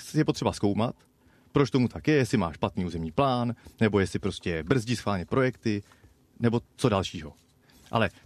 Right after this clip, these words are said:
ta odpovědnost je velmi důležitá. Teďka, pokud řešíme vlastně všechno jenom po té úřední linii, protože ten územní plán vám samozřejmě neřekne, jestli ta stavba má mít sedm pater,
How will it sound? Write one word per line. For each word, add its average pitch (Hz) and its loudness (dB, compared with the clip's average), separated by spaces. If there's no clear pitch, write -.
ta 107 0
odpovědnost 185 2
je 110 6
velmi 139 2
důležitá. 165 0
Teďka, 165 0
pokud - 2
řešíme 160 2
vlastně 147 2
všechno 151 2
jenom 156 4
po - -2
té 101 0
úřední 131 4
linii, 85 -2
protože 110 2
ten 131 0
územní 139 2
plán 123 2
vám 120 0
samozřejmě 127 4
neřekne, 107 2
jestli 120 4
ta 123 2
stavba 104 0
má 120 4
mít 92 -2
sedm 120 2
pater, 110 0